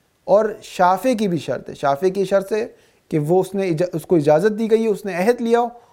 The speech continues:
اور مشفون لا جس کی شفاعت ہو رہی ہے، اس کی بھی شرط یہ ہے کہ اس کا مذہب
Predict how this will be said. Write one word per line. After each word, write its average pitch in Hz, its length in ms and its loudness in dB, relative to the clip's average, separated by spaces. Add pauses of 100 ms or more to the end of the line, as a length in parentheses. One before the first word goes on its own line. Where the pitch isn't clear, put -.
(120)
اور 185 180 2
مشفون 196 500 -2
لا 226 120 6
جس 208 180 -4
کی 220 80 -6
شفاعت 190 460 0
ہو 226 120 4
رہی 247 60 -2
ہے، 254 60 -4
اس 226 120 -4
کی 233 120 -2
بھی 220 100 -4
شرط 185 300 -2
یہ 196 120 2
ہے 226 60 -2 (360)
کہ - 100 -4
اس 180 220 -4
کا 208 100 2
مذہب 180 400 2